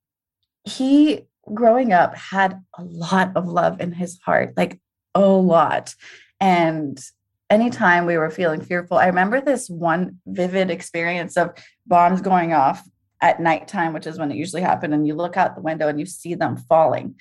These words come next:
and you don't know where they're gonna fall. I remember asking my mom,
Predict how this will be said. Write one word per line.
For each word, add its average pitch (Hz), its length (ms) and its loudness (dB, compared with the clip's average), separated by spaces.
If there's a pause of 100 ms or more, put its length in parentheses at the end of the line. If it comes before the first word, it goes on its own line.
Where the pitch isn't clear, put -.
(220)
and 190 80 0
you 185 80 4
don't 190 200 4
know - 100 2
where 190 120 2
they're 185 140 0
gonna 208 220 -4
fall. 175 320 -2
I 185 80 -4
remember 180 260 -6
asking - 480 -8
my 165 120 0
mom, 156 420 2